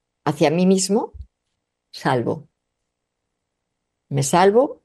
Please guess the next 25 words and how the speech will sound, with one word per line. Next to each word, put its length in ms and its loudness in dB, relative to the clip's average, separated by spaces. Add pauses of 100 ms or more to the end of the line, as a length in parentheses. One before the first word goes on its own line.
(160)
y 160 4
ayudo 380 4
a 60 -2
mi 120 -4
entorno. 600 -4 (280)
Si-, 480 0
sirvo, 760 0 (440)
aunque 200 -2
la 120 2
frase 320 0
quede 140 4
un 100 0
poco 220 2
así 240 0
rimbombante, 680 2
pero 220 0
es 240 -2
sirvo 440 0
en 120 -4
realidad, 360 0
sirvo 340 2
a 40 4
los 160 -4
demás, 360 -8
¿no? 160 -10